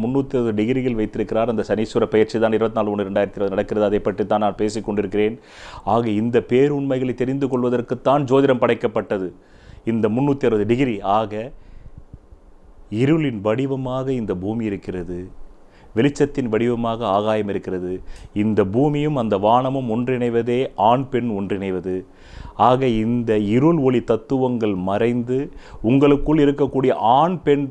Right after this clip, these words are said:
தத்துவங்கள் மறைந்து, பேதங்கள் மறைந்து, உங்களுக்குள் இருக்கும் பெண்ணோடு யார் ஒருவன் தொடர்பை ஏற்படுத்தி கொள்கிறானோ அவனே பெண் இல்லாமல் வசிக்க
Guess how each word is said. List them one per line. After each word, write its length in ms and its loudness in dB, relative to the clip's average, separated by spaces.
தத்துவங்கள் 640 -2
மறைந்து, 500 0
பேதங்கள் 640 0
மறைந்து, 540 2
உங்களுக்குள் 600 2
இருக்கும் 420 -2
பெண்ணோடு 520 2
யார் 360 2
ஒருவன் 420 -2
தொடர்பை 400 -2
ஏற்படுத்தி 540 -4
கொள்கிறானோ 580 0
அவனே 320 0
பெண் 300 2
இல்லாமல் 480 0
வசிக்க 360 -4